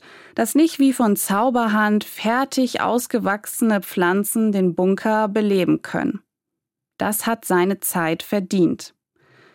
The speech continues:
Das braucht Zeit. Es braucht Geduld.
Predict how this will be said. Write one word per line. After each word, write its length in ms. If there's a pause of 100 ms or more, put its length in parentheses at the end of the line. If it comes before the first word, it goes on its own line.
(300)
Das 180
braucht 500
Zeit. 560 (400)
Es 160
braucht 340
Geduld. 640